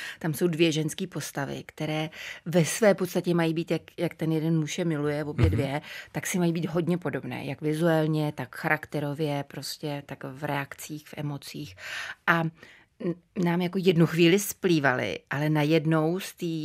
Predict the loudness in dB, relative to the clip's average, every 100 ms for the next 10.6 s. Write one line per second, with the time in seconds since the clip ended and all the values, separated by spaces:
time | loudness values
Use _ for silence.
0 | -6 -6 -4 2 6 6 4 2 2 -2
1 | -4 -10 -18 -20 -4 2 6 6 6 2
2 | 0 -4 -4 -6 -8 -4 0 2 2 0
3 | 0 0 -2 -2 -4 -2 -2 -2 -4 -4
4 | -2 0 0 -4 -6 -6 -4 -6 -12 -18
5 | -16 -14 -6 2 4 4 -2 -8 0 2
6 | 0 -2 -2 -2 -2 0 0 0 -2 -4
7 | -8 -20 -20 -20 -20 -14 -2 2 4 4
8 | 2 0 4 6 6 4 0 -4 -2 0
9 | 0 -2 -4 -4 -6 -8 -4 2 4 4
10 | 4 2 2 0 -2 -4